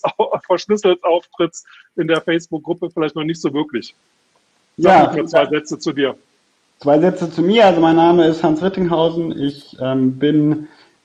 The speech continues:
Speaker 2: ähm, zusammen mit meinem Vater bei Weber und Weber und Mikrobiotika in der Geschäftsleitung und, ähm, wir teilen uns so ein bisschen auf und ich bin bei uns in der Geschäftsleitung für Marketing und Vertrieb zuständig. Ich bin so ein kleines O-T-C-Kind, hab schon unterschiedlich, also angefangen im Vertrieb bei Hermes, dann Stationen bei Stada und Merck gehabt und jetzt eben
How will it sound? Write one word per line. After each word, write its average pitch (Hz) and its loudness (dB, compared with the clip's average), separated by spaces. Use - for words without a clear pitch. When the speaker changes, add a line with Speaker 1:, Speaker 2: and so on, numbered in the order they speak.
Speaker 2:
ähm, 127 -2
zusammen 143 2
mit 143 4
meinem 143 2
Vater 180 0
bei 143 0
Weber 151 2
und 139 2
Weber 156 2
und 135 2
Mikrobiotika 151 0
in 131 -2
der 131 -2
Geschäftsleitung 175 0
und, 147 -4
ähm, 131 -2
wir 127 -2
teilen 135 -2
uns 135 -4
so 147 -2
ein 131 0
bisschen 135 -4
auf 160 2
und 131 -2
ich 127 -6
bin 143 -2
bei 135 -2
uns 143 -4
in 147 0
der 135 -2
Geschäftsleitung 131 -6
für 123 -8
Marketing 123 -6
und 117 -10
Vertrieb 214 -10
zuständig. 147 0
Ich - -20
bin 139 2
so 139 4
ein 127 -2
kleines 127 0
O-T-C-Kind, 143 0
hab 139 -4
schon 160 -2
unterschiedlich, 143 -2
also 127 0
angefangen 147 4
im 151 0
Vertrieb 165 -4
bei 127 0
Hermes, 139 2
dann 131 0
Stationen 131 -4
bei 120 -2
Stada 127 -2
und 117 -4
Merck 143 -2
gehabt 135 -4
und 117 -6
jetzt 127 -4
eben 123 0